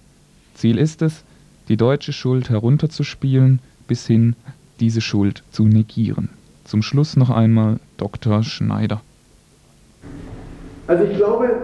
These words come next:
Speaker 2: das große Problem sind nicht die Nazi-, äh, Zeitungen in der altbekannten Manier. Das große Problem ist die Grauzone und das Problem der Akzeptanz. Und umso mehr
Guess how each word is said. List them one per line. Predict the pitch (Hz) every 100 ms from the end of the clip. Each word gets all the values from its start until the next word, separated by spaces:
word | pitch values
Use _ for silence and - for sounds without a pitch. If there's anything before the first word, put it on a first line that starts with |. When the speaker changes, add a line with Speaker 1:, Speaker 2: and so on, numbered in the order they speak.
| 151 165
Speaker 2:
das | 175 175
große | 403 - -
Problem | - 185 185 165
sind | 156 175
nicht | 180 - -
die | 131
Nazi-, | 135 135 - 123 123 - - - - -
äh, | 131 127 127
Zeitungen | 147 147 151 143 135 139
in | 131
der | 123 120 113 - - -
altbekannten | 143 165 165 170 165 165
Manier. | 156 143 139 143 139 -
Das | 120
große | - 147 143
Problem | 143 131 123 123 -
ist | -
die | 107
Grauzone | 117 139 - 107 127 131 131 - - - 147
und | 131
das | 135 135 - - - -
Problem | 120 - 135 131
der | 123 123 123
Akzeptanz. | - - - 127 123 131 - - - - - - - -
Und | 156 160
umso | 269 285 233 226
mehr | 196 143 131